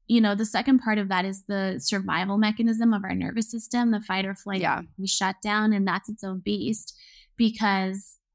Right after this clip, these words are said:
Speaker 1: our body is oftentimes having its own response
Speaker 2: Mm-hmm.
Speaker 1: side of something we can, like, mindset our way out of, right?
Speaker 2: Mm-hmm.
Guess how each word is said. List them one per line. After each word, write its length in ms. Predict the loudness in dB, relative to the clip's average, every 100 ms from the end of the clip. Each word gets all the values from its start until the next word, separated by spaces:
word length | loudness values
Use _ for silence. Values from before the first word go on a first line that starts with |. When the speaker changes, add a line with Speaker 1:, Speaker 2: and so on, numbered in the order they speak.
| _ _ -2
Speaker 1:
our 120 | 0
body 440 | 2 2 4 2 2
is 120 | -2
oftentimes 520 | -4 -2 -2 -2 -4
having 260 | -4 -4 -4
its 160 | -4 -6
own 400 | -4 -2 -4 -8 -16 _
response 880 | 0 0 0 -2 2 4 4 2 -2 _ _ _ -2
Speaker 2:
Mm-hmm. 500 | 0 0 -2 -2 -6 -10 -4
Speaker 1:
side 240 | -2 0
of 160 | -2 -2
something 400 | -2 0 0 -2
we 100 | -2
can, 160 | -4 -4
like, 180 | -4 -4
mindset 540 | -4 -4 -4 -6 -6
our 140 | -6
way 220 | -10 -10 -10
out 140 | -12 -12 -12
of, 140 | -12 -12 -18 _ -8
right? 280 | -2 0 0
Speaker 2:
Mm-hmm. 400 | 0 0 -2